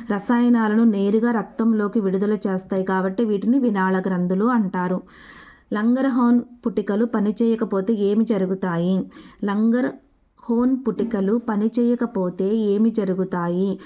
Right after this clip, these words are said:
ఇన్సులిన్ హార్మోన్ ఉత్పత్తి కాదు. మధుమేహ వేధి రావ-, మధుమేహ వ్యాధి రావచ్చు.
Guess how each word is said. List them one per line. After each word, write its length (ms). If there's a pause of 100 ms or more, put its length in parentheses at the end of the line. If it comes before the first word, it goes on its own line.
(240)
ఇన్సులిన్ 540
హార్మోన్ 540
ఉత్పత్తి 540
కాదు. 560 (300)
మధుమేహ 640
వేధి 420
రావ-, 320 (120)
మధుమేహ 840
వ్యాధి 440
రావచ్చు. 680